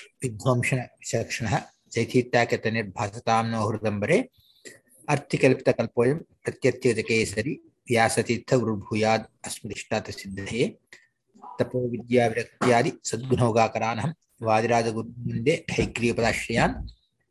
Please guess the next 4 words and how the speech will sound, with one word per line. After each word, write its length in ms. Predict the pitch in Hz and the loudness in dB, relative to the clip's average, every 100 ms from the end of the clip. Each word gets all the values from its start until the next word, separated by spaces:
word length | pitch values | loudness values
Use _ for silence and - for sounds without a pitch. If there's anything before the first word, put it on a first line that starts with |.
| _ _ | _ _
ಪೂಜ್ಯ 400 | 120 110 123 123 | -6 0 4 6
ರಾಘವೇಂದ್ರಾಯ 800 | 117 117 117 117 117 117 113 135 160 - | 4 2 2 0 0 2 4 2 0 -6
ಸತ್ಯಧರ್ಮರತಾಯ 960 | 120 - 117 117 117 117 110 117 110 | -10 -8 -6 -2 0 0 2 4 4
ಚ 120 | 98 | 4